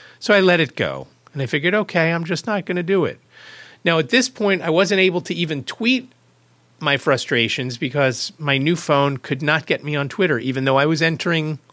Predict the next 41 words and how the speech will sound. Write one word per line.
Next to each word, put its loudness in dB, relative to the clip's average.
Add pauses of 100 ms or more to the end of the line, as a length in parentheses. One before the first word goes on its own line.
all 4
the -2
proper 0
credentials, -4 (460)
couldn't -4
get 0
it. -4
And -2 (240)
Jane -2
and 2
I 2
had 0
gone 0
back 0
and -4
forth -2
for -4
a -2
while 0
with -6
that, 2
and -8
she -2
had 0
told -2
me -2 (320)
the -10
way 0
she 0
got 0 (800)
back 2
on 0
the -4
different -6 (320)
social 0
networks -2
if -6
she -8
couldn't -6
get -4
on, -2